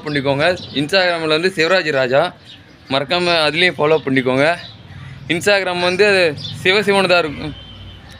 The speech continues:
அஹ் Facebook வந்து, அஹ் Facebook-ல வந்து சிவானு தான் இருக்கும்.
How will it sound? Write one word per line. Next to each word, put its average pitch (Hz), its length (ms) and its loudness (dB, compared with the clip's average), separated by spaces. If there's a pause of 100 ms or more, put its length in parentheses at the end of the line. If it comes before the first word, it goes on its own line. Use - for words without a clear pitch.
(120)
அஹ் 143 200 0
Facebook 185 320 0
வந்து, 190 340 4
அஹ் 143 420 -2 (400)
Facebook-ல 175 440 0
வந்து 185 160 4 (760)
சிவானு 185 300 2
தான் 180 120 2
இருக்கும். 160 400 0